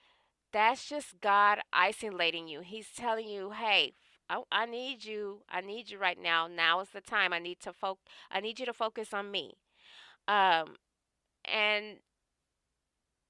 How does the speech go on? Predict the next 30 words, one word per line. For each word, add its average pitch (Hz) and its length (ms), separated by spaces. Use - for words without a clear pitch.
and, 226 300
and, 226 160
and 247 180
that's 294 180
okay 247 420
if 226 160
you 254 60
don't 220 200
get 240 100
it 226 80
the - 80
first 208 320
time, 220 180
'cause - 140
I 226 260
didn't 185 300
get 151 180
it. 123 180
Um, 180 520
I 233 100
had 359 160
finally 233 360
gotten 208 260
it 175 140
last 214 400
year, 190 260
but 185 140
like 185 180
I 196 60
said 185 500